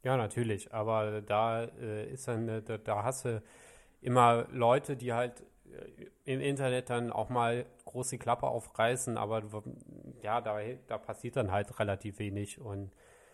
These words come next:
wird halt da generell viel zu viel dann, äh, geredet und, äh, zu wenig dann auch gehandelt in der Hinsicht. Und ja, wie, wie, wie willst du da jetzt groß was reißen? Also das ist tatsächlich auch was, was mich da auch,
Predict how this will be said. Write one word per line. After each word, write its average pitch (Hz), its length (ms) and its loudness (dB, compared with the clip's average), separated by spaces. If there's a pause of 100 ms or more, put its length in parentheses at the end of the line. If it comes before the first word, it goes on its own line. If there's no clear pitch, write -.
(420)
wird 143 180 8
halt 147 200 8
da 139 140 6
generell 135 480 6
viel 139 380 0
zu 135 180 -2
viel 135 340 0
dann, 127 480 0
äh, 117 640 -12
geredet 139 720 0 (140)
und, 117 480 -2
äh, 117 400 -6
zu 113 200 -8
wenig 123 360 0
dann 113 220 0
auch 110 500 0 (320)
gehandelt 127 440 2
in 123 220 -2
der 120 140 2
Hinsicht. 113 480 -6
Und 110 420 -8
ja, 104 320 0
wie, 104 80 -10 (160)
wie, 107 160 -12
wie 110 80 -2
willst 123 220 0
du 104 40 0
da 107 200 6
jetzt 110 280 0
groß 113 300 -6
was 104 400 0
reißen? 110 560 0
Also 101 160 -2
das 110 200 -2
ist - 180 -18
tatsächlich - 400 -6
auch 107 200 -4
was, 113 200 2
was 110 180 -6
mich 107 160 -6
da 104 260 2
auch, 104 360 -4